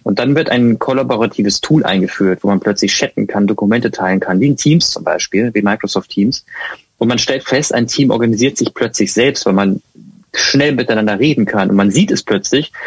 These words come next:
das ist ja für eine Führungskraft erstmal ein Gefühl der Kontrollverlust. Man hat, da denkt dann, „Mein Gott,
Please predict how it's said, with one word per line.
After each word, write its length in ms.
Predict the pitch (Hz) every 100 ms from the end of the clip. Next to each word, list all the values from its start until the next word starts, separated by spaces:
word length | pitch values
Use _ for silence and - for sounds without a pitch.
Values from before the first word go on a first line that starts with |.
| - -
das 100 | 104
ist 120 | 139
ja 60 | 156
für 120 | -
eine 100 | 135
Führungskraft 540 | - 151 165 - - -
erstmal 320 | 120 - 117
ein 80 | 113
Gefühl 220 | - 131
der 100 | 117
Kontrollverlust. 720 | 113 104 95 95 82 85 -
Man 100 | 95
hat, 140 | 107 -
da 80 | 98
denkt 240 | 120 127
dann, 100 | 123
„Mein 160 | 113 107
Gott, 280 | 139 -